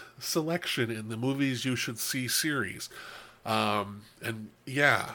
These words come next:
like, <laughs> this, uh, uh, I, I didn't mean intentionally to choose, like, two tearjerkers right out, right out of the gates.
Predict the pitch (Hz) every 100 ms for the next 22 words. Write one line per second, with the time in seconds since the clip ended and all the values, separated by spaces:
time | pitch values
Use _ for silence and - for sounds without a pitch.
0 | - 120 117 - - - - - - 175
1 | - - - 170 - - 139 - - -
2 | 160 - - 165 147 - - - - 143
3 | - - - - - - - - - 190
4 | 339 170 147 156 175 190 185 156 - 190
5 | - 196 202 202 - - - - - 175
6 | - 180 175 175 147 127 - - 170 156
7 | - 160 160 170 175 170 156 - 139 143
8 | 143 143 139 143 147 139 127 120 147 175
9 | -